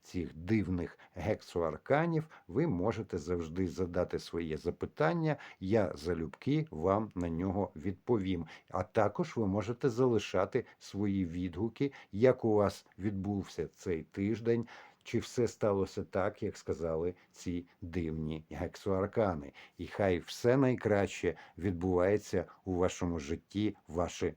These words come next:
найкращі часи, а все найгірше не відбувається ніколи. Бажаю вам всім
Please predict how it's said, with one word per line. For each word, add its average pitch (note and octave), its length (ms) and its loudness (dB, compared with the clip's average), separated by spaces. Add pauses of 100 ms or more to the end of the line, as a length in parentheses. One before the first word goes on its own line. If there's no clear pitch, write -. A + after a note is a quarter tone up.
найкращі G2 680 0
часи, E2 520 -8 (200)
а E2+ 100 -4
все F#2+ 260 -2
найгірше F#2+ 760 0 (200)
не B2+ 280 4
відбувається E2+ 960 0 (180)
ніколи. F#2 680 0 (220)
Бажаю F2+ 560 4
вам D2 220 -4
всім A2+ 460 2